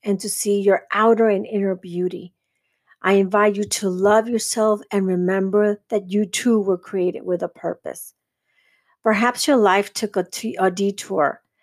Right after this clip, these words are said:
but now it is time to get back on track and continue on the path that is meant for you. So I say to you, my dear listener,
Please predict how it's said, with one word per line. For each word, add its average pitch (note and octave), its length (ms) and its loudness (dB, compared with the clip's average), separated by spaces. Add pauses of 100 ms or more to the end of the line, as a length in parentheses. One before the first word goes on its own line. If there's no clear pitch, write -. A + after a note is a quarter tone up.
(240)
but G3 120 2
now G3 320 4
it A#3 100 4
is A#3 140 -4
time G3+ 340 -4
to G3 160 -10
get F3 280 -8
back F3 280 -2
on F#3 160 -4
track D3+ 560 -12
and F3+ 160 -6
continue G3 560 -2
on F#3+ 80 0
the E3+ 100 0
path E3+ 380 -14
that - 120 -6
is F#3+ 220 -8
meant D#3+ 280 -6
for - 160 -20
you. F3+ 320 -12 (1200)
So - 160 2
I G#3+ 100 6
say B3 320 4
to B3+ 200 -2
you, G#3+ 200 2
my G3 160 0
dear F3+ 220 -8
listener, E3 680 -10